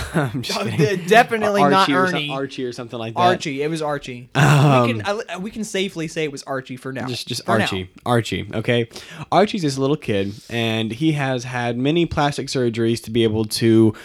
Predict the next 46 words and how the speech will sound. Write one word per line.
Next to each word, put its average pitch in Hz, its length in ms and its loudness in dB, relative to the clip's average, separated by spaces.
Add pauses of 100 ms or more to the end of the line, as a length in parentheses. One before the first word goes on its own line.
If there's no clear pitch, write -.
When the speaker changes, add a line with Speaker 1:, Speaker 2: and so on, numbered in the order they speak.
(140)
Speaker 1:
breathe 127 360 4
again. 123 460 0
He 127 480 2
had 110 400 -2
plastic 120 300 -2
surgeries 123 320 0
to 131 80 -4
see 127 240 2
again 120 420 0
and 120 240 -8
plastic 131 360 -8
surgeries 120 580 -2
to 120 260 2
be 110 160 0
able 110 300 -4
to 117 240 -6
hear 139 280 2
without 110 260 0
hearing 131 280 2
aids. 82 240 -6 (320)
And 139 180 -2
so 139 160 0
he 160 120 0
has 151 160 2
a 135 40 -4
bunch 165 200 0
of 165 80 -2
scars 113 360 0
all 110 120 0
over 104 160 0
his 101 100 -6
face, 101 380 -4
and 110 80 -4
he 113 40 -2
doesn't 127 240 -4
look 120 160 -4
like 113 140 -8
a 117 40 -4
normal 107 300 -2
kid. 92 340 -6 (360)
He's 170 140 6
just 196 120 2
a 220 60 2
young 127 260 6
little 131 160 2
kid. 101 360 -2